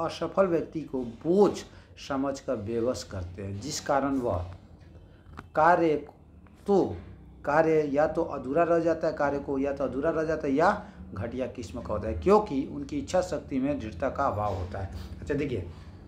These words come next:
यहाँ कहता है कि जब कोई व्यक्ति सारा काम करता है, यानी कि रुचि, रुचि, मैंने सब चीज़ बताया, रुचि उत्पन्न किया, उस कार्य में पूरा समय दिया, लेकिन उसके बाद भी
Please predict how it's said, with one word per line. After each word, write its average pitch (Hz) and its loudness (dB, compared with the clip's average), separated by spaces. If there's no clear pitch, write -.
यहाँ 147 -2
कहता 175 2
है 185 4
कि 151 -4
जब 170 -4
कोई 160 -6
व्यक्ति 139 -6
सारा 160 2
काम 151 0
करता 113 -4
है, 92 -10
यानी 139 0
कि 143 0
रुचि, 143 -2
रुचि, 170 -2
मैंने 151 0
सब 156 -2
चीज़ 147 -4
बताया, 127 2
रुचि 160 -4
उत्पन्न - -2
किया, 131 2
उस 143 0
कार्य 151 4
में 143 0
पूरा 151 4
समय 147 2
दिया, 131 -2
लेकिन 160 0
उसके 165 -4
बाद 180 6
भी 101 -6